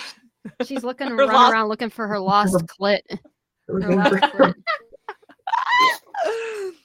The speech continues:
Speaker 1: My
Speaker 2: Well, I
Speaker 1: precious,
Speaker 2: think the
Speaker 1: where
Speaker 2: thing
Speaker 1: are
Speaker 2: is,
Speaker 1: you?
Speaker 2: <laughs>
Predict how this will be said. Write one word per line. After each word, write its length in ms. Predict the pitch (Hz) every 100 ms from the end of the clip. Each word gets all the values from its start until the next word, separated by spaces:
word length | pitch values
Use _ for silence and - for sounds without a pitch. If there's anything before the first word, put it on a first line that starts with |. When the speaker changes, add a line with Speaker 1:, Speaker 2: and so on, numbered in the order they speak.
| _ _ _ _ _ _ _ -
Speaker 1:
My 180 | 240 311
Speaker 2:
Well, 120 | 330
I 140 | 330
Speaker 1:
precious, 40 | 381
Speaker 2:
think 180 | 508
the 60 | -
Speaker 1:
where 180 | 285 285
Speaker 2:
thing 140 | 302
Speaker 1:
are 20 | 294
Speaker 2:
is, 200 | 285 277
Speaker 1:
you? 120 | 277 247 220 - _ -
Speaker 2:
<laughs> 920 | - - 880 932 932 571 311 -